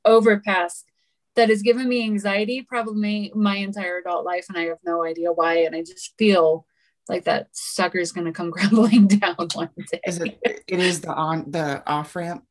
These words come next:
Speaker 2: from
Speaker 1: Mm-hmm.
Speaker 2: Sixth to seventy? It's
Speaker 1: Yep.
Speaker 2: because the pave, like, it's not, it's
Speaker 1: It's,
Speaker 2: cracked
Speaker 1: like, it's
Speaker 2: and
Speaker 1: at an angle and
Speaker 2: and
Speaker 1: it's cracked, and it just, like,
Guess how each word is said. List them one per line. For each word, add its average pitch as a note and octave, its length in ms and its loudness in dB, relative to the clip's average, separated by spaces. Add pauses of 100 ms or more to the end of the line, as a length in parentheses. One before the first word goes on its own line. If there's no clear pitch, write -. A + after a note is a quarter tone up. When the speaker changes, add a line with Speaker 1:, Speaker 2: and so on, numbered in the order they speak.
Speaker 2:
from D#3 400 -2
Speaker 1:
Mm-hmm. A3 140 6
Speaker 2:
Sixth B3 380 4
to F3 120 0
seventy? F#3 580 -2 (360)
It's F#3+ 140 -6
Speaker 1:
Yep. G#3 160 2
Speaker 2:
because G#3 240 -6
the A#3 100 0
pave, A#3 420 0
like, F3 200 -2
it's E3 160 -6
not, F#3 380 -2 (240)
it's - 380 -8 (300)
Speaker 1:
It's, - 140 4
Speaker 2:
cracked E3 240 2
Speaker 1:
like, A#3 160 0
it's G#3+ 100 4
Speaker 2:
and D#3 340 2
Speaker 1:
at A#3 160 4
an G3+ 140 0
angle E4 460 0
and D4+ 140 0
Speaker 2:
and D4+ 80 -6
Speaker 1:
it's - 200 -20
cracked, E4 540 -2
and B3+ 120 -4
it B3 80 -8
just, C#4 220 -10
like, C4+ 220 -2